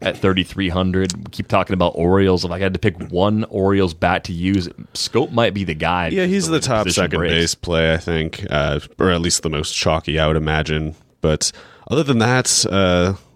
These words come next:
Speaker 2: I guess Brandon Phillips at thirty-one hundred is pretty palatable. Um, if you expect the Red Sox to put some on, uh, Clevinger, then Nunez at three thousand is pretty cheap for how good he can be, I think.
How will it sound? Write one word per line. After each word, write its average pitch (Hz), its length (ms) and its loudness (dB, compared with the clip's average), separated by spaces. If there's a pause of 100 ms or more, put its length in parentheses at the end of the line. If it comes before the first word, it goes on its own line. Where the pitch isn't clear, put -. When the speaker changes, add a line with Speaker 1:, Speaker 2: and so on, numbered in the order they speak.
(180)
Speaker 2:
I - 80 -4
guess 90 120 -2
Brandon 87 380 0
Phillips 87 380 0
at 82 80 -2
thirty-one 92 380 2
hundred 87 340 0
is 87 140 0
pretty 92 480 -2 (220)
palatable. 90 840 0 (280)
Um, 76 540 -4 (680)
if - 100 -6
you 98 80 2
expect 95 320 -2
the 87 140 0
Red 87 200 2
Sox 87 380 0
to 92 200 2
put - 340 -2
some 98 500 2 (120)
on, 98 300 2
uh, 95 140 2
Clevinger, 92 640 0
then 87 240 0
Nunez 82 340 2
at 82 140 -2
three - 160 -4
thousand 78 500 -2
is - 60 -8
pretty - 300 -8
cheap - 280 -4
for 87 120 -2
how 82 140 2
good 78 360 0
he 87 140 -2
can 78 160 -4
be, 80 200 2
I 80 40 2
think. 80 360 -4